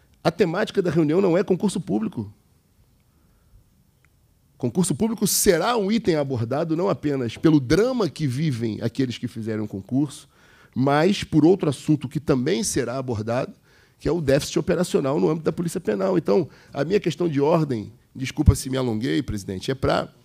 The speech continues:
que a gente possa se ater à temática da pauta que é segurança pública lato sensu. Porque há muito o que ser debatido nesse aspecto, e eu não sei como Vossa Excelência vai conduzir, presidente,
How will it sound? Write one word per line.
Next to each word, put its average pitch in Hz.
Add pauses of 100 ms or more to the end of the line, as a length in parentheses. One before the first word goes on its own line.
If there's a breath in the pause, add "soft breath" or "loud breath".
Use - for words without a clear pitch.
(340 soft breath)
que -
a -
gente 160
possa 147
se 170
ater 180 (840 soft breath)
à 165
temática 147 (800)
da 117
pauta 175
que 190
é 190
segurança 170
pública 180
lato 170
sensu. - (880)
Porque 147
há 156
muito 160
o 139
que 135
ser 151
debatido 135
nesse 123
aspecto, 143
e 135
eu 143
não 160
sei 143
como 143
Vossa 127
Excelência 117
vai 113
conduzir, 113
presidente, 95